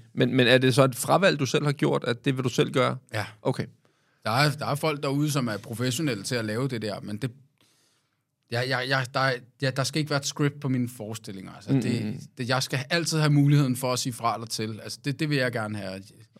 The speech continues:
Speaker 2: Jeg har aldrig forberedt et script
Speaker 1: Nej.
Speaker 2: til noget, jeg skal sige. Det er der også mange, der gør. Øh,
Speaker 1: Ja.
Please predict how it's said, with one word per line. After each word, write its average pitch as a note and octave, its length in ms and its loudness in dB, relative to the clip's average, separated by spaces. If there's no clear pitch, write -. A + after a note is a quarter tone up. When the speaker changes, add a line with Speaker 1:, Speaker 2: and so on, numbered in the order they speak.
Speaker 2:
Jeg B2 100 0
har - 160 -12
aldrig D#3+ 220 0
forberedt C3+ 480 0
et A#2 80 -8
script - 500 -6
Speaker 1:
Nej. B2+ 120 4
Speaker 2:
til C3+ 100 0
noget, D3 220 4
jeg D3 100 2
skal C#3+ 140 -6
sige. B2 280 -6
Det C3+ 40 -8
er C#3 40 -2
der C#3 80 0
også D3 200 0
mange, C3 220 0
der C3 60 -2
gør. A2+ 380 -2
Øh, G#2 60 -6
Speaker 1:
Ja. G#2+ 160 -8